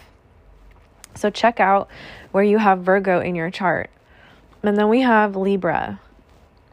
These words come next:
Libras are natural mediums. They're in between worlds all the time and they don't even know it. Libras are daydreaming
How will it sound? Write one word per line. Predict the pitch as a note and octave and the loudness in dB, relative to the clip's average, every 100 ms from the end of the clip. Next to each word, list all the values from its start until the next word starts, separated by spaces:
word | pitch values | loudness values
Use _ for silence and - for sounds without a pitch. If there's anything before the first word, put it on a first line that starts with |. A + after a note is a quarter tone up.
| _ _ - | _ _ -10
Libras | - A3+ A#3 A#3+ | 0 2 4 4
are | A3+ | 4
natural | G#3 F#3+ G3 G#3 F#3+ | 2 2 0 -4 -2
mediums. | F#3 F3 F3 F3 G3 G3+ - - _ _ - - - | -4 -4 -6 -6 -8 -12 -16 -20 _ _ -20 -20 -4
They're | A3 G#3+ | 0 2
in | G#3+ | 2
between | G#3+ G#3 - G#3 G3+ | -2 -4 -4 -2 0
worlds | F#3+ F#3+ F#3+ | 0 0 -2
all | - F#3+ | 0 0
the | F#3+ | -2
time | - F#3 F3 F3+ | -4 -2 -2 -2
and | F3+ | -2
they | F3+ | -4
don't | F3+ | -4
even | F3 E3+ | -6 -6
know | E3+ E3 | -4 -2
it. | E3 E3+ - - - - | -2 -4 -6 -18 -20 -6
Libras | G3+ A3+ A3 A3+ A3 | 0 2 4 4 4
are | G3+ F#3+ | 2 2
daydreaming | F#3 G3 F#3+ G3 G3 F#3+ F#3+ F#3 F#3 | 2 0 0 -2 -2 -2 -2 -2 -4